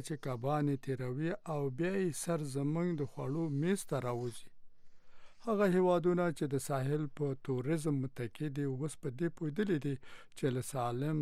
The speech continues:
سمندرونو نه سالم اقتصاد لاسته راوړل کیږي. د سمندر د محافظت په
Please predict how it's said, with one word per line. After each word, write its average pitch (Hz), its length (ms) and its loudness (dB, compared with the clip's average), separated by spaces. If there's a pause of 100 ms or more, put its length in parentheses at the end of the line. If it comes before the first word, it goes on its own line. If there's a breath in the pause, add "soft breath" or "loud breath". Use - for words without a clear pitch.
(120)
سمندرونو 123 760 -2
نه 147 80 -2 (100)
سالم 147 540 -2
اقتصاد 147 440 -6 (100)
لاسته 131 240 -6 (100)
راوړل 120 260 -6 (100)
کیږي. 123 280 -8 (460 loud breath)
د - 20 0 (140)
سمندر 127 440 2 (140)
د 127 120 0
محافظت 123 640 -2 (120)
په - 60 -6